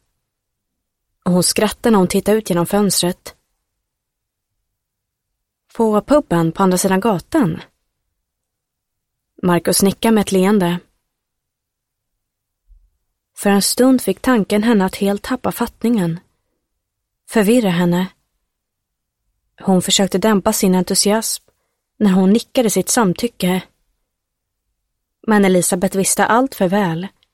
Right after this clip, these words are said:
att gnistan i hennes ögon hade avslöjat henne. Marcus viskade till henne på nytt. "De känner igen pärlhalsbandet och du ska be dem göra detta för dig."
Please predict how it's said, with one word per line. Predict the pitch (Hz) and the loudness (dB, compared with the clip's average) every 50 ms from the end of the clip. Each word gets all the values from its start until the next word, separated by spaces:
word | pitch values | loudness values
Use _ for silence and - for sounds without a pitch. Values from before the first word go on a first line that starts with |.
| _ _ _ _ _ | _ _ _ _ _
att | - 202 190 - | -6 -6 -4 -2
gnistan | - 208 233 226 - - - 247 240 220 | 0 0 0 0 -2 -2 0 2 2 2
i | 196 | 4
hennes | 185 190 180 175 - | 2 2 2 0 0
ögon | 240 233 208 185 - - 220 185 175 | 0 0 0 0 -2 -2 -4 -2 -2
hade | 165 170 170 - | -2 -2 -2 0
avslöjat | - 226 202 175 - - - 226 226 196 - | 0 -2 -2 -2 -2 -2 0 0 -2 -2 -2
henne. | - 170 165 170 180 175 - _ _ _ _ _ _ _ _ _ _ _ _ _ _ _ _ _ _ _ _ _ _ _ _ _ _ _ _ _ _ _ _ _ _ _ _ _ _ _ _ _ _ _ - | -2 -2 -2 -2 -4 -6 -8 _ _ _ _ _ _ _ _ _ _ _ _ _ _ _ _ _ _ _ _ _ _ _ _ _ _ _ _ _ _ _ _ _ _ _ _ _ _ _ _ _ _ _ -4
Marcus | 196 180 175 - - 180 170 | -2 -2 -2 -2 -2 -2 0
viskade | 185 196 190 - - - 233 | 0 0 0 0 -2 -2 -2
till | - 214 | 0 0
henne | 190 190 185 | 0 0 0
på | - - | 0 0
nytt. | 214 233 220 - _ _ - - - _ _ _ _ _ _ _ _ _ _ _ _ _ _ _ _ _ _ _ _ _ _ _ _ _ _ _ _ _ _ _ _ - | -2 -2 -2 -4 _ _ -20 -20 -20 _ _ _ _ _ _ _ _ _ _ _ _ _ _ _ _ _ _ _ _ _ _ _ _ _ _ _ _ _ _ _ _ -8
"De | 190 180 175 | -6 -2 0
känner | - 214 196 190 190 185 | 0 2 2 2 2 2
igen | 190 196 214 226 214 | 2 2 2 0 0
pärlhalsbandet | - 220 214 202 185 185 180 - - 233 233 233 220 190 180 180 _ - - - _ _ _ _ _ _ _ _ _ _ _ _ _ | 0 0 0 2 2 0 -2 -2 -2 -2 0 0 0 0 -2 -4 _ -12 -20 -20 _ _ _ _ _ _ _ _ _ _ _ _ _
och | - 180 | -6 -2
du | 190 190 | -2 -2
ska | - - 233 | 0 0 0
be | 208 190 233 247 | 2 2 2 4
dem | 233 208 190 190 | 4 4 2 2
göra | 190 220 214 214 247 | 2 2 2 2 2
detta | 269 233 - - - | 0 -2 -4 -6 -6
för | - 170 | -6 -4
dig." | 175 175 175 185 196 - | -4 -4 -4 -6 -8 -12